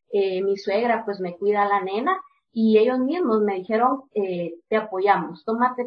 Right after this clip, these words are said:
tu tiempo un par de horas después para terminar, eh, tu tesis", y lo logré. Ya teniendo a mi nena, pues, logré sacar mi tesis de la maestría.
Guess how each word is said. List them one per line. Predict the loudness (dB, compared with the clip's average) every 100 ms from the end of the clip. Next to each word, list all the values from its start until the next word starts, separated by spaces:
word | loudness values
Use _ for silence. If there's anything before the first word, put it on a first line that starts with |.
| -10
tu | -12
tiempo | -4 -4 -2 -2
un | -2 -2
par | -4 -2
de | -2
horas | 0 0 0 -4
después | -12 -6 -6 -6
para | -6 -6 -6
terminar, | -8 -6 -6 -6 -2 0 -2 -10 _ _ -10
eh, | -8 -8 -10
tu | -4
tesis", | -2 -2 -4 -6
y | -6
lo | -4 -4
logré. | -4 -2 -2 -2
Ya | -6 -4
teniendo | -2 0 2 0 2 0
a | 0
mi | -4
nena, | -4 -4 -4 -4
pues, | -8 -6
logré | -6 -4 -6
sacar | -6 -8 -6 -2
mi | -2 -2
tesis | -4 -4 -8
de | -6 -6
la | -6
maestría. | -6 -10 -12 -10 -6 -4 -4